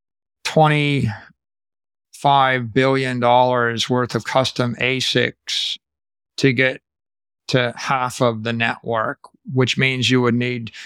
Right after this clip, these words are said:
two hundred fifty billion dollars of asics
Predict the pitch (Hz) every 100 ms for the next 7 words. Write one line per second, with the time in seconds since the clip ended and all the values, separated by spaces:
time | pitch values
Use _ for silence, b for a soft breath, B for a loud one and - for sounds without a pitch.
0 | B _ - - 147 135 139 135 127 123
1 | 110 - 165 147 - 131 127 131 - 131
2 | 127 120 117 120 117 117 117 120 113 117
3 | 123 120 - 120 - - -